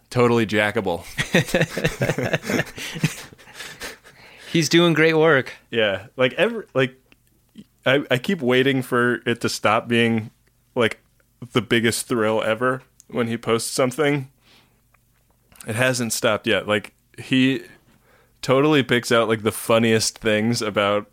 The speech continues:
Speaker 1: every episode and makes, <laughs> makes captions about them. I mean, some of these captions are quotes from us, but some of it is just, like, stuff that he noticed is, like,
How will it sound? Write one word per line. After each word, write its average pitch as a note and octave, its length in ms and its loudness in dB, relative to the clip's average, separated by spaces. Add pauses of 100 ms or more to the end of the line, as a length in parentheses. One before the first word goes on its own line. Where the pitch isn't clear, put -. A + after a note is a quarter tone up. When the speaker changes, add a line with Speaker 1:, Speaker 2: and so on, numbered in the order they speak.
(140)
Speaker 1:
every A2 320 0
episode A2+ 760 0
and G#2 460 -2 (460)
makes, - 500 -2 (260)
<laughs> - 40 -16 (640)
makes - 240 -2
captions C3 420 -2
about C3+ 200 0
them. C#3 120 -4 (380)
I C3 60 0
mean, D3+ 120 2
some F3 160 2
of G3 60 0
these F#3 160 2
captions C#3+ 480 0
are B2+ 80 0
quotes B2 340 -2
from A#2+ 220 0
us, C3 240 2
but A2 320 0 (840)
some D3 220 2
of D3+ 120 4
it C3+ 60 6
is B2 120 2
just, B2 180 0
like, A#2 220 0
stuff B2 320 0
that A2+ 160 0
he A#2+ 120 0
noticed G#2+ 460 2
is, G#2 160 -2
like, G#2+ 240 0